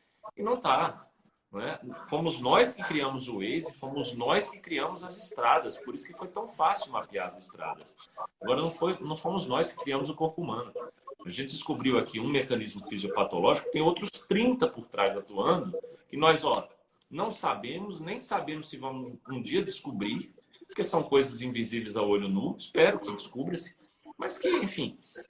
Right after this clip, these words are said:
É, e quando nós vamos só com o mecanicismo pra tentar tomar conduta, a gente já deu com a, os burros na água nisso aí. Tem um estudo histórico que, com certeza, os meus colegas já falaram aqui, mas acho que vale a pena, talvez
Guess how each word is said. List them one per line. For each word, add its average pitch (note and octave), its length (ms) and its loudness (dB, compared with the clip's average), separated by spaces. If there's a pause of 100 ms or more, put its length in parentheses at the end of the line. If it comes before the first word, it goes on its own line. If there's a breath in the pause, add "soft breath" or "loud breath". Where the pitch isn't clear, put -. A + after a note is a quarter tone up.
(200)
É, C#3 300 8
e D#3+ 60 -2
quando A#3+ 320 2
nós E3 240 2
vamos C3+ 240 -2
só - 160 -2
com - 100 -6
o A3 40 -8
mecanicismo B2+ 760 -4
pra A#2 220 4
tentar C3+ 340 2
tomar C#3 280 2
conduta, A#2+ 520 -8
a G2+ 40 -4
gente - 240 -10
já F#3+ 140 2
deu C3+ 420 -2 (560)
com E3 340 0
a, E3+ 400 -2
os C3 140 -6
burros A#2+ 300 -4
na B3 140 2
água D3 240 0
nisso F#2 220 -10
aí. F2 240 -6 (140)
Tem G#2+ 80 -8
um C3+ 80 -8
estudo C#3 340 -4
histórico D#3+ 600 4
que, A2 280 -8
com C#3 120 -2
certeza, C3 380 -2
os - 60 -10
meus G#2+ 160 -12
colegas G#2 300 0
já A2 100 -4
falaram G#2+ 400 2
aqui, - 180 -8
mas C3+ 180 -2
acho C3+ 120 -4
que A#2+ 80 -14
vale G#2 180 0
a F2+ 40 0
pena, D#3+ 240 -4
talvez G2+ 360 -6